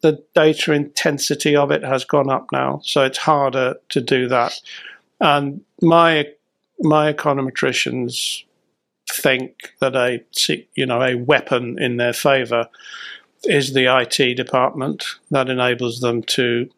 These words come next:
estimate things more quickly, because, you know, believe it or not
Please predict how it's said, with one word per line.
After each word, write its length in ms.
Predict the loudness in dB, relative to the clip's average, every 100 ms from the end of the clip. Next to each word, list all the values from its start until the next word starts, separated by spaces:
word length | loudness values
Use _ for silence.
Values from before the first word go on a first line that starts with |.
| _ _ -2
estimate 560 | -2 -2 -2 -2 -2
things 260 | -2 -2 -2
more 200 | -2 -2
quickly, 560 | 0 -2 -2 -6 -6 -6 _ _ -20 _ _
because, 600 | -4 2 2 2 -2 -2
you 60 | 0
know, 160 | 2
believe 320 | 2 4 4 4
it 80 |
or 100 | 0
not 240 | 2 2